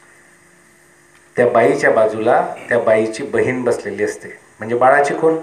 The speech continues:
मावशी. ती मावशी उठते आणि मावशी सांगते, "कसाला पाठ टाक? जे बी पोर पोऱ्या येस,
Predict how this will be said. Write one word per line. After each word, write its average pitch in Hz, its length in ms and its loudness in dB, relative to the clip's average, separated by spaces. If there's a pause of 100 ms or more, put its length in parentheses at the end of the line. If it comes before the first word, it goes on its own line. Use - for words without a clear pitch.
(1400)
मावशी. - 300 -20 (1400)
ती 95 40 -20
मावशी 101 380 -6
उठते 104 380 -14 (760)
आणि 92 140 -14
मावशी 104 400 -6
सांगते, 101 400 -6 (1400)
"कसाला 147 400 2
पाठ 147 380 0
टाक? - 320 -2 (1600)
जे 160 180 0
बी 180 140 2 (100)
पोर 170 360 2
पोऱ्या 160 300 4
येस, 156 720 0